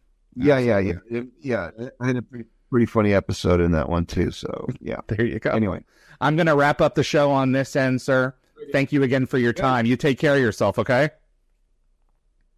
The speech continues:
Speaker 1: All the best, and, uh, to all the fans, God bless.
Speaker 2: Thank you, Steve. Be well. Steve Basic. Coburn and Camulus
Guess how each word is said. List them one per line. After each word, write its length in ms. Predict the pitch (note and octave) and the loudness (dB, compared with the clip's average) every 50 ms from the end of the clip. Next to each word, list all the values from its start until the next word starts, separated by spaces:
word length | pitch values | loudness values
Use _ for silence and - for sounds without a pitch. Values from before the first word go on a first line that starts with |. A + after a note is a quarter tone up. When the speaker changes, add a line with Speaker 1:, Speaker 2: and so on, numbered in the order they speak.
| _ D3+ | _ -2
Speaker 1:
All 180 | D3 C#3+ C#3 D3 | 0 2 2 2
the 80 | D3 | 2
best, 560 | C#3+ C3+ D3 C#3+ C#3+ D3 C#3+ - - _ - _ _ _ _ - | 2 2 4 4 4 4 2 -2 -10 _ -20 _ _ _ _ -6
and, 400 | - A#2 A#2 A#2 A#2 A#2 A2+ A2+ A2 | -2 0 0 0 2 2 0 2 2
uh, 320 | A2+ A2+ A2+ A2 A2 G#2+ G#2+ _ | 2 4 4 4 2 0 -2 _
to 120 | - - - | -12 -8 -4
all 200 | G#2+ A#2+ A#2+ A2+ | -2 0 0 0
the 160 | G#2+ F2+ G#2+ | -2 -6 -8
fans, 640 | - - B2 A#2+ A#2+ A#2+ A#2+ A#2+ A2+ - - - _ _ _ _ _ _ _ _ _ _ _ _ _ _ _ _ _ | -4 -2 0 2 2 0 0 -2 -4 -8 -14 -20 _ _ _ _ _ _ _ _ _ _ _ _ _ _ _ _ _
God 160 | - G2 G#2 G2 | 0 0 2 2
bless. 320 | F#2+ E2 - - - - _ _ - | 0 -2 -4 -6 -10 -20 _ _ 0
Speaker 2:
Thank 240 | - B2+ B2 A2 - | 2 2 2 2 0
you, 60 | A#2 | 0
Steve. 460 | - - - A2+ G#2 G2+ F#2+ - - _ _ - | 0 2 2 4 4 4 2 -2 -8 _ _ -2
Be 120 | - A#2+ | 0 2
well. 340 | A#2+ A#2+ A2 G#2 G2+ G2+ - _ _ _ _ _ _ _ _ _ _ _ _ _ _ _ _ _ _ _ _ _ | 2 4 4 2 0 -2 -4 _ _ _ _ _ _ _ _ _ _ _ _ _ _ _ _ _ _ _ _ _
Steve 500 | - - - - D#3 E3 E3+ C#3 G#2 F2+ | -20 -10 -4 0 0 2 2 0 0 0
Basic. 720 | - B2 B2+ A#2 - - G#2+ F2+ - - - - - - _ _ _ _ _ _ _ _ _ _ _ _ _ - - | 2 2 2 2 2 0 0 0 -2 -6 -14 -20 -20 -20 _ _ _ _ _ _ _ _ _ _ _ _ _ -2 2
Coburn 540 | F3 E3+ D#3 C#3 A#2+ G#2+ F#2 E2+ E2 D#2+ | 2 4 4 4 4 4 2 0 -2 -2
and 360 | - - F2+ F2 E2+ E2+ - - | -2 -2 -2 -2 -2 -4 -6 -10
Camulus 840 | - - - C#3 C#3 C3 G2 E2 D#2 D#2 - - - - - - - | -8 -4 0 0 2 2 0 -2 -4 -8 -12 -14 -16 -18 -18 -18 -14